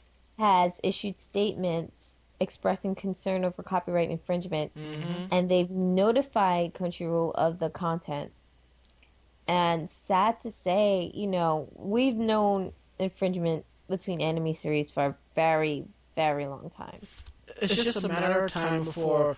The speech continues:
Speaker 2: one of these anime companies hits them with a C and D, and that's it. Because if they don't comply with the C and D,
Speaker 1: Cease and desist
Speaker 2: Yep.
Speaker 1: does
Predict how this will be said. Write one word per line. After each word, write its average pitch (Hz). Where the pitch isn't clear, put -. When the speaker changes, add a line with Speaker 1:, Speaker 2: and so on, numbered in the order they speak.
Speaker 2:
one 170
of 190
these 202
anime 165
companies 147
hits 196
them 180
with 165
a 160
C 170
and 156
D, 131
and 113
that's 120
it. 127
Because 147
if 147
they -
don't 190
comply 190
with 185
the 175
C 190
and 180
D, 165
Speaker 1:
Cease 294
and 285
desist 226
Speaker 2:
Yep. 269
Speaker 1:
does 208